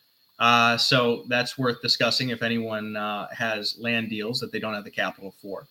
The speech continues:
So launching that and, and really getting that built out is a, a big thing we're working on for next year, because the land space is so inefficient.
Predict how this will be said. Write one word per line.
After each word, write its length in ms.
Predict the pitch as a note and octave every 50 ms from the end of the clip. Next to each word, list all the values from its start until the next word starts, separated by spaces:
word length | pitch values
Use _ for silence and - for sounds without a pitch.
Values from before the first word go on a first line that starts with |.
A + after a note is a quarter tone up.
| _ _ _ _ _
So 140 | - - A#2+
launching 500 | A2+ C3 D3 E3 E3 D#3 - D#3 C#3 B2+
that 320 | B2+ B2+ B2 B2 B2+ B2
and, 120 | B2 A#2 A2+
and 240 | - A#2 A2+ A2+ A2+
really 220 | B2+ B2+ B2 A#2+
getting 260 | A#2 A#2 A#2 A#2+ A#2 A2+
that 260 | A2 G#2+ - - A#2
built 240 | A2+ A2 A2 - A2
out 200 | G#2+ G#2+ G#2+ G#2+
is 120 | G2 G2
a, 120 | F2+ F#2+ - _ _ _
a 100 | - F#2+ - _ _ _ _ _ -
big 380 | C#3 B2+ A#2+ A#2 A2+ A2+ A2 - _ _ _ _ _ -
thing 200 | A#2+ A#2+ A#2 A2+
we're 80 | A2 A2
working 260 | A2 A2 A2+ A#2+ A2
on 160 | A2 G#2+ G#2
for 140 | - - A2
next 360 | G#2+ G#2+ G#2+ - - - -
year, 220 | B2+ C#3 D3+ C3+ A#2
because 460 | A#2 A#2 A#2 - A#2+ A#2 A2 - - _ _ _ _ _ -
the 80 | A#2+
land 520 | A#2+ A#2 A2+ A#2+ C3+ D#3 F#3+ G#3 A3 G#3 -
space 520 | - - - D#3+ D3 B2 A2+ G#2+ - -
is 140 | A#2+ A#2 -
so 520 | - - - - - E3 E3+ F3 F#3+ F#3+
inefficient. 580 | G3+ F3 D#3 D3 C#3 - C#3+ C3+ - - - -